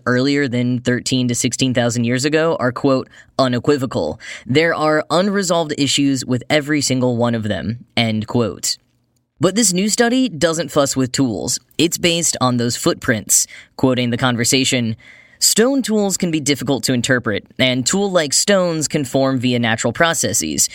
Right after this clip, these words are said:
Stone tools can also move between layers of sediment and rock. Fossil footprints can't. They are fixed on a bedding plane, and so provide more reliable evidence of exactly when humans left them," end quote.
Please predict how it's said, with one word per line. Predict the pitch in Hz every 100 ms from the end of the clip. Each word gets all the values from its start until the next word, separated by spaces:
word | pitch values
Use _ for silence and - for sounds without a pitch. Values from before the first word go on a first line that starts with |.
| - - -
Stone | - 151 147
tools | 180 175 170 160
can | 165
also | 165 180 214
move | 170 175 165
between | 156 170 156
layers | 143 143 143
of | 123
sediment | - 127 123 120
and | 120 117
rock. | 151 131 - - - -
Fossil | - 143 151 160 127
footprints | 170 - 202 208 202 - _ -
can't. | 147 131 - - - - -
They | 123 160 170
are | 147
fixed | 131 - 175 127 - -
on | 123 123
a |
bedding | 120 127 127 123
plane, | - 139 110 57 113 - -
and | 151
so | 156 185
provide | 180 175 156 151
more | 143 135
reliable | 135 123 123 123 -
evidence | 190 175 135 131
of | - 127
exactly | 120 120 147 175 165 147
when | 120 160 170
humans | 165 131 131 127 117
left | 113 135 -
them," | 113 69 98 127 -
end | 113 107 107
quote. | 123 104 - -